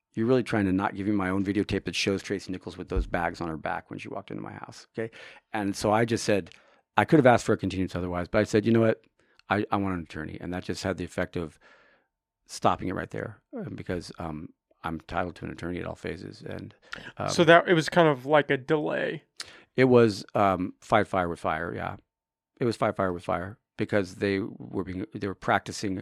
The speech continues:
Speaker 1: unethically. They were not delivering Brady material as exculpatory material. They know I had a D V R. It's on the property receipt that they gave me that I had a D V R running.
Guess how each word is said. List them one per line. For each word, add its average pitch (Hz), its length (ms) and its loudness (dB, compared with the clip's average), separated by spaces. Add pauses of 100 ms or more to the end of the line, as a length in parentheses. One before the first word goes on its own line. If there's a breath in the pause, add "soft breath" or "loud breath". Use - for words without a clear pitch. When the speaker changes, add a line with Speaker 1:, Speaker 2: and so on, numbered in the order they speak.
Speaker 1:
unethically. 90 520 -6
They 90 100 -6
were 85 120 -8
not 90 240 0 (300)
delivering 92 340 -4
Brady 107 380 4
material 127 400 6
as - 100 -6
exculpatory - 600 -4
material. 98 640 -4 (640 soft breath)
They 110 120 4
know 120 240 6
I 107 100 4
had 92 140 -2
a 92 60 -6
D 92 180 -4
V 95 120 -2
R. 98 120 2
It's 104 120 -4
on 107 80 -2
the 101 60 -4
property 107 520 -2
receipt 101 340 -6
that 101 140 -6
they 101 100 -4
gave 107 300 -2
me 90 140 -4
that 85 120 -4
I 80 60 -4
had 80 160 -6
a 82 80 -6
D 82 180 -8
V 80 140 -8
R 76 180 -4
running. 82 340 -10